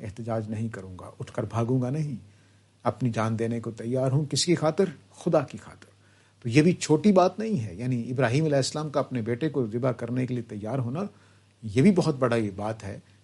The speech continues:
لیکن خود اپنی جان دے دینا خدا کی خاطر، باپ کی خاطر، یہ بھی کوئی چھوٹی بات نہیں ہے۔ تو اس لیے یہ حضرت اسماعیل کا صابروں میں ذکر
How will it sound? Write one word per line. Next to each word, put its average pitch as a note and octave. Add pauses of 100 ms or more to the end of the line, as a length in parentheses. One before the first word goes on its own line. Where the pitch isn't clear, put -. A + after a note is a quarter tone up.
(120)
لیکن B2+
خود F3
اپنی D#3+
جان F3
دے F#3+
دینا F#2+ (800)
خدا C3
کی F#3
خاطر، F#2+ (880)
باپ C3
کی C#3+
خاطر، G2 (500)
یہ B2
بھی A#2
کوئی A2+
چھوٹی G#2+
بات F#2
نہیں C#3+
ہے۔ F#2 (320)
تو -
اس C#3
لیے E3
یہ C#3+ (680)
حضرت A2+
اسماعیل A2+
کا G2 (340)
صابروں G#2
میں F#2
ذکر -